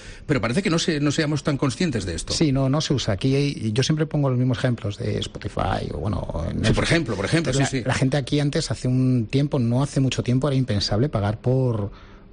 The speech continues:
Speaker 2: por ver un contenido en televisión o escuchar un,
Speaker 1: Cierto.
Speaker 2: un, una música. Entonces, ahora lo hemos normalizado, de cara a que, bueno, pues, eh, esas plataformas se preocupan en ofrecerme un contenido que a mí me interesa, un contenido relevante,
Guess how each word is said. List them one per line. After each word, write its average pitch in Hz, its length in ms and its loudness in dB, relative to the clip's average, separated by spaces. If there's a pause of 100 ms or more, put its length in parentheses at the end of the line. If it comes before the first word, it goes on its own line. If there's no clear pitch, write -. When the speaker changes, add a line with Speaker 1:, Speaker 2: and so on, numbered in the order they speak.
(120)
Speaker 2:
por 92 220 0
ver 110 220 2
un 123 140 4
contenido 113 480 0
en 110 100 2
televisión 117 540 2
o 175 60 2
escuchar - 440 -2
un, 113 160 2
Speaker 1:
Cierto. 110 400 0
Speaker 2:
un, 127 160 2
una 131 180 2
música. 110 360 0
Entonces, 123 380 0 (520)
ahora 170 220 2
lo 185 60 2
hemos 175 180 -2
normalizado, 127 680 0 (200)
de 107 100 -4
cara 127 200 0
a 135 60 -2
que, 165 220 0
bueno, 131 280 -2
pues, - 220 -10
eh, - 680 -6
esas 113 300 0
plataformas 123 600 0
se 147 80 -2
preocupan 123 500 0
en 156 180 0 (300)
ofrecerme 117 380 0
un 117 60 2
contenido 110 640 0
que 113 140 0
a - 20 2
mí 107 140 2
me 104 80 2
interesa, 110 400 2
un 120 60 2
contenido 117 300 0
relevante, 131 320 2